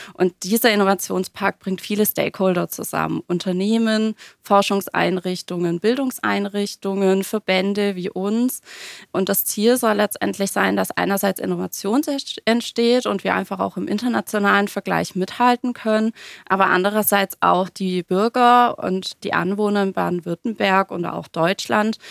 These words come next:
mit einbezogen werden und sich einfach mal anschauen können, wie funktioniert denn K I überhaupt?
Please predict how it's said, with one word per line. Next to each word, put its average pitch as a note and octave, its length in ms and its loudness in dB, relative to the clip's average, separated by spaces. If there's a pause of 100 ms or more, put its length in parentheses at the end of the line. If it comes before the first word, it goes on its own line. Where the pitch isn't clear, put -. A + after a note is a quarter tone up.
(220)
mit - 180 -2
einbezogen A3 800 0
werden F#3+ 440 2
und F#3 260 0
sich - 220 -6
einfach F3+ 260 -2
mal F#3+ 140 0
anschauen G3+ 480 -2
können, F#3+ 300 -2
wie F#3+ 80 -4
funktioniert A3 560 -4
denn E3+ 140 -6
K - 280 -8
I D3+ 200 -10
überhaupt? - 680 -14